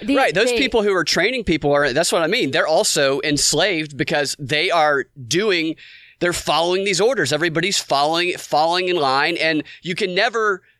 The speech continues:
Speaker 2: complete it and be okay. You
Speaker 1: Okay.
Speaker 2: always have to submit.
Speaker 1: We have to start digging into the Great Reset. I, I, I do think I, we both, um, did
Speaker 2: We've
Speaker 1: you
Speaker 2: talked
Speaker 1: send
Speaker 2: about it
Speaker 1: that to me
Speaker 2: briefly.
Speaker 1: first? Uh,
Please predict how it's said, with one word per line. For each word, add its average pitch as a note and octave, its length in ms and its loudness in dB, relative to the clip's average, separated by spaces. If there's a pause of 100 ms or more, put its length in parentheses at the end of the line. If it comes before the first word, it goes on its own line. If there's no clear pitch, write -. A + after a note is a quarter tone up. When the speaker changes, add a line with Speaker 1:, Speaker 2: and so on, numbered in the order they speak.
(140)
Speaker 2:
complete G#3+ 600 -2
it C3+ 120 0
and C#3+ 140 -4
be D#3+ 180 -2
okay. E3+ 460 0
You C3 160 -4
Speaker 1:
Okay. E3 140 0
Speaker 2:
always G3+ 380 0
have F3 200 -4
to D#3+ 80 -8
submit. C#3+ 520 -2
Speaker 1:
We C4 240 2
have A#3+ 280 -2
to B3+ 140 -2
start F#3+ 280 0
digging F#3 300 0
into E3+ 240 -2
the E3 100 -4
Great E3 440 -2
Reset. D#3 600 -4 (380)
I, B3+ 500 -2 (100)
I, B3+ 80 0
I C4 40 2
do D#4 220 -4
think - 280 -2
I, G#3 600 0 (1500)
we D4+ 300 -2
both, C4+ 520 -2 (200)
um, - 320 -12 (120)
did - 140 -4
Speaker 2:
We've - 100 -6
Speaker 1:
you E4 80 -2
Speaker 2:
talked A#3 100 0
Speaker 1:
send G4+ 140 0
Speaker 2:
about F4 100 4
it F4 140 -2
Speaker 1:
that - 0 -
to C#4 60 -2
me D#4 80 0
Speaker 2:
briefly. D#4 200 -4
Speaker 1:
first? C#4+ 260 -2 (280)
Uh, C#4 100 0